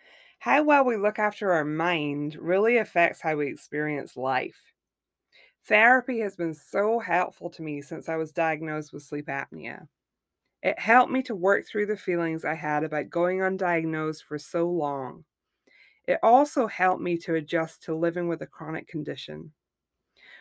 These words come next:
One of the best things about starting my podcast has been realizing I'm not alone in coping with mental health issues along with sleep apnea.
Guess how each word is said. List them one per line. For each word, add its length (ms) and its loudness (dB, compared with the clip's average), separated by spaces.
One 180 6
of 100 4
the 80 2
best 460 6
things 320 0
about 240 0
starting 400 0
my 100 0
podcast 680 -6
has 160 -8
been 320 -2
realizing 720 2
I'm 240 -2
not 180 -2
alone 480 -2
in 100 -8
coping 440 -4
with 100 -10
mental 380 -4
health 300 -4
issues 360 -8
along 360 -6
with 100 -8
sleep 240 -14
apnea. 440 -10